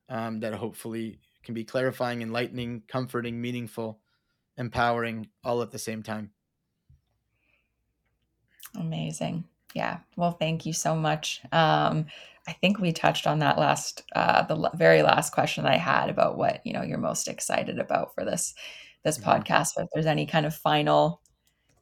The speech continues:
Speaker 2: things that you'd like to add or say, um, I'll leave it open for a couple minutes.
Speaker 1: Yeah, I'm just most excited about the intentionality. I, I think that part of the mental health crisis is,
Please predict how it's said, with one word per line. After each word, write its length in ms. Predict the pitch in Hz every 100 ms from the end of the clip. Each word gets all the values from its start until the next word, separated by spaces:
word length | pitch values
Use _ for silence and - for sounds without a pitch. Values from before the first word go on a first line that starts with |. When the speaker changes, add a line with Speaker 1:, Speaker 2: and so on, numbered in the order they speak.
| -
Speaker 2:
things 300 | 160 151 151
that 140 | -
you'd 120 | 156
like 180 | 151 143
to 140 | - -
add 280 | 139 147 147
or 100 | 156
say, 540 | - - - 160 170 -
um, 460 | 170 165 - 175 -
I'll 100 | -
leave 140 | - -
it 80 |
open 240 | - - -
for 100 | -
a 40 |
couple 220 | - -
minutes. 420 | - - - - - _ _ _ _ _ _ _ _ _ _ _ - - _
Speaker 1:
Yeah, 120 | 143
I'm 80 | 151
just 160 | 180 180
most 200 | 185 180
excited 300 | - 160 156
about 220 | 143 131
the 100 | 143
intentionality. 840 | 135 143 135 135 127 123 131 123 -
I, 260 | 127 127 -
I 160 | 123 127
think 300 | - 143 131
that 200 | 135 135
part 200 | - 143
of 60 | 131
the 60 |
mental 260 | 135 131 131
health 220 | 127 123
crisis 400 | 123 127 127 -
is, 260 | 113 107